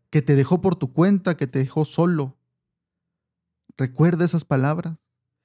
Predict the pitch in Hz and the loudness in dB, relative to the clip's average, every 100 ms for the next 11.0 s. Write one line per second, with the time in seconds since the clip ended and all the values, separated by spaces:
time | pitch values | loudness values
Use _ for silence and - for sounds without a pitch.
0 | _ _ - 151 143 135 160 170 175 - | _ _ 0 2 2 2 0 0 -2 -6
1 | _ - 175 175 170 156 127 160 - 139 | _ 0 2 2 0 0 -2 -4 -4 -8
2 | 127 135 143 156 147 139 147 - 131 - | -6 -4 -4 -4 -6 -6 -8 -8 -12 -6
3 | 143 147 139 135 135 135 135 135 127 123 | -4 -2 -4 -6 -8 -8 -8 -10 -10 -8
4 | 156 151 143 135 131 131 135 127 - 139 | -6 -4 -4 -6 -6 -8 -8 -8 -6 -6
5 | - _ _ _ _ - 135 123 127 156 | -8 _ _ _ _ -14 -6 -4 -4 -6
6 | 151 135 117 - _ _ _ _ _ _ | -4 -4 -6 -12 _ _ _ _ _ _
7 | _ _ - 143 147 147 127 151 - 165 | _ _ -2 0 0 -2 -2 -2 -2 0
8 | 131 123 127 139 - _ _ 139 170 165 | 0 -2 -6 -8 -14 _ _ 0 0 2
9 | 175 147 131 123 143 151 135 127 135 147 | -2 -2 -4 -2 -2 -2 -4 -4 -4 -4
10 | 127 127 147 139 127 123 120 147 156 | -6 -2 -2 -2 -2 -4 -2 -2 -4